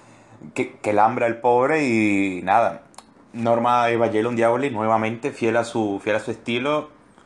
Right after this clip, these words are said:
sin publicidad, sin mayores alardes, te saca un puto discazo y ya está, en to-, sas en toda la cara, ¿no?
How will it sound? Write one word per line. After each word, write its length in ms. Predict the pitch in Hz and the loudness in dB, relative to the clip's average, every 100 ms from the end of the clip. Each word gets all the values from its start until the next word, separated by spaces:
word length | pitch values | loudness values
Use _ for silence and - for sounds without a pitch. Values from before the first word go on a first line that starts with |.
| _ _ - | _ _ -16
sin 140 | 110 | -10
publicidad, 680 | 107 101 - 107 107 127 147 | -6 -6 -4 -2 0 0 0
sin 140 | - | -4
mayores 360 | 110 104 117 120 | -4 -2 -2 -2
alardes, 440 | 117 117 151 151 | 2 2 2 -4
te 100 | 117 | -6
saca 280 | - 104 120 | -6 -6 -2
un 180 | 113 107 | -4 -2
puto 260 | 113 113 | -6 -2
discazo 540 | 113 107 - 104 - 135 | -4 -4 -4 -4 -4 -4
y 240 | 104 90 | -4 -8
ya 100 | 87 | -12
está, 360 | - - 113 90 | -10 -6 -6 -6
en 140 | 90 | -8
to-, 300 | 90 101 107 - | -6 -4 -4 -6
sas 380 | - 107 - 117 | -2 -2 -2 -12
en 120 | 98 | -8
toda 220 | 101 104 | -6 -6
la 160 | 95 - | -6 -2
cara, 240 | 107 87 | -2 0
¿no? 160 | 95 | -6